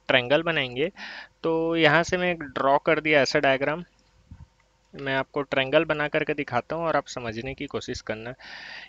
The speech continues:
ये एक ट्रायंगल इधर से जुड़ा, ये ऐसा जुड़ा और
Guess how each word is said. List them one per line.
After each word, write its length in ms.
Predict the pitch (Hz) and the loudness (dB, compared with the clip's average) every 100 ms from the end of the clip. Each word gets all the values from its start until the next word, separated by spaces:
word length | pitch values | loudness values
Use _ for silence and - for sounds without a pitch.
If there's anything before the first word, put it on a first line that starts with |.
| - | 0
ये 140 | 143 165 | 6 6
एक 80 | - | 6
ट्रायंगल 320 | 165 165 170 | 0 4 2
इधर 180 | 147 151 | 2 -2
से 140 | - | -4
जुड़ा, 320 | 156 160 175 165 _ _ _ _ _ _ - _ | -6 -4 -4 -6 _ _ _ _ _ _ -20 _
ये 160 | 147 156 | 2 4
ऐसा 360 | 151 135 - 151 | 4 2 2 -2
जुड़ा 300 | 156 170 - _ _ _ _ _ _ _ _ _ _ _ _ _ _ _ - - - _ - | -2 -6 -8 _ _ _ _ _ _ _ _ _ _ _ _ _ _ _ -16 -14 -14 _ -8
और 280 | 120 131 | -4 -4